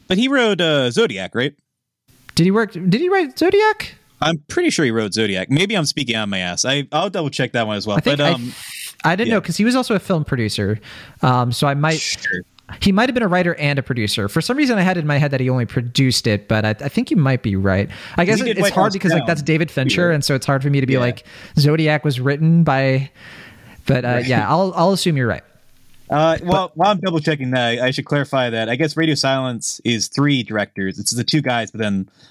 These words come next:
Speaker 1: an, another director. So it's technically not
Speaker 2: Ah, okay.
Speaker 1: Radio Silence, but the, it, two of them are part of Radio Silence. To
Speaker 2: Got it.
Speaker 1: clarify.
Speaker 2: Okay.
Speaker 1: Yeah. But for Zodiac, I'm gonna double check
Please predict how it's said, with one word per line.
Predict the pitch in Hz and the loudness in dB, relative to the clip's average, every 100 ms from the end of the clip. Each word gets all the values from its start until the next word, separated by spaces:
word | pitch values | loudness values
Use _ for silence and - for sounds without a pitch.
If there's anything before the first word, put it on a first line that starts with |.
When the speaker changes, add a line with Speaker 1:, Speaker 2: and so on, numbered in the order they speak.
| _ | _
Speaker 1:
an, | 107 107 | -4 -2
another | 120 117 110 | 0 0 0
director. | 101 95 92 92 | -2 -4 -4 -6
So | 92 101 | -4 -2
it's | - | -2
technically | 147 131 120 | -2 -4 -4
not | 110 117 110 | 0 0 0
Speaker 2:
Ah, | 113 | -2
okay. | - 87 - - | -4 -8 -10 -6
Speaker 1:
Radio | 107 92 | -4 -4
Silence, | 90 98 92 | -2 -4 -2
but | 196 170 | 0 0
the, | 170 160 | 0 -2
it, | 147 | -2
two | - 202 | 0 0
of | |
them | 143 117 | 0 -2
are | 107 104 95 | 0 0 -2
part | - 117 | -4 -6
of | 95 95 | -6 -6
Radio | 92 92 | -8 -6
Silence. | - 95 95 - - - - - | -6 -6 -8 -10 -12 -14 -20 -4
To | 139 | 0
Speaker 2:
Got | 117 - | 0 0
it. | |
Speaker 1:
clarify. | 95 117 - | -4 -4 -4
Speaker 2:
Okay. | - - | -8 -6
Speaker 1:
Yeah. | 113 95 90 - - _ | -6 -4 -6 -10 -20 _
But | 123 - | -6 -2
for | 135 | -2
Zodiac, | 117 170 165 143 143 180 - - _ _ _ _ - | 0 0 2 2 2 0 -4 -20 _ _ _ _ -6
I'm | 98 | -2
gonna | 107 107 | 0 0
double | 104 117 139 | 0 -2 -2
check | - - 120 - | -2 -2 -2 -4